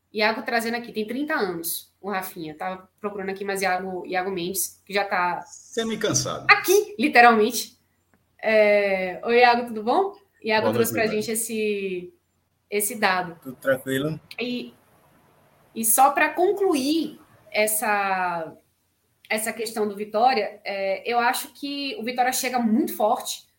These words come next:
Speaker 1: pra essa segunda fase, chega muito motivado, a torcida tá indo em polvorosa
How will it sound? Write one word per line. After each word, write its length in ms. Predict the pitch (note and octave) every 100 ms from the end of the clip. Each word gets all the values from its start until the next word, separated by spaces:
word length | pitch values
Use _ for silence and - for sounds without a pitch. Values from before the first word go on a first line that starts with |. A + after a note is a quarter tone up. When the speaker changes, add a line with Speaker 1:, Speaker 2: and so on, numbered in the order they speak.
| _ _ -
Speaker 1:
pra 180 | A3 G#3
essa 200 | G3+ A3
segunda 320 | G#3+ F#3+ F3+
fase, 380 | - F3 F#3 G#3+
chega 240 | A3 A3
muito 440 | A3 G#3 D#4 G4
motivado, 680 | B3+ B3 A3+ F3 E3+ F3+ A#3 - _ -
a 80 | G#3
torcida 540 | C4 - - D4 D#4+
tá 160 | D4+ B3+
indo 180 | C#4
em 140 | D4+ D4
polvorosa 840 | C4 D#4+ D#4 F#3+ F#3 G3 B3